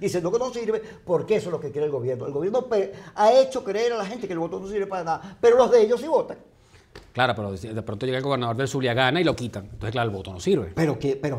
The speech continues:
Speaker 1: acá
Speaker 2: Ajá.
Speaker 1: tú no me vas a decir, pero a mí me parece que Guanipa se equivocó. Guanipa va para donde sea, en el Zulia y lo pitan. ¿Por qué? Porque él ganó la elección y le pusieron una trampita y convirtió la trampita en un problema de principio. Y eso no es un problema de principio, porque Maduro lo que está haciendo es jugando política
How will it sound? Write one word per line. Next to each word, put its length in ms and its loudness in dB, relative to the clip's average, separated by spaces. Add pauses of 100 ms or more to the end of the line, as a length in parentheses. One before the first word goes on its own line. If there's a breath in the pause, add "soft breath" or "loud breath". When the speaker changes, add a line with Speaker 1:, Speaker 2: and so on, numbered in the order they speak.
Speaker 1:
acá 320 0
Speaker 2:
Ajá. 300 -4
Speaker 1:
tú 100 -2
no 100 -4
me 140 -6
vas 260 0
a 80 2
decir, 220 0
pero 140 -2
a 20 -4
mí 80 -6
me 60 -8
parece 220 -8
que 40 0
Guanipa 380 0
se 80 -12
equivocó. 420 -2
Guanipa 380 -2
va 180 -2
para 140 -2
donde 160 0
sea, 180 -2
en 80 -6
el 80 -10
Zulia 180 -6
y 40 -6
lo 120 0
pitan. 380 0 (340 loud breath)
¿Por 220 4
qué? 120 2
Porque 180 -4
él 80 -2
ganó 240 2
la 80 2
elección 320 -6
y 40 -2
le 60 2
pusieron 320 0
una 160 -2
trampita 600 0 (220 loud breath)
y 100 -10
convirtió 420 4
la 120 -2
trampita 280 -2
en 60 -2
un 100 -2
problema 320 -4
de 80 -4
principio. 640 -2 (120)
Y 100 0
eso 120 2
no 60 2
es 60 2
un 40 -6
problema 240 -2
de 80 -8
principio, 460 -8
porque 180 -6
Maduro 300 -2
lo 80 -4
que 60 -8
está 120 -10
haciendo 240 -6
es 40 -6
jugando 300 -4
política 440 -8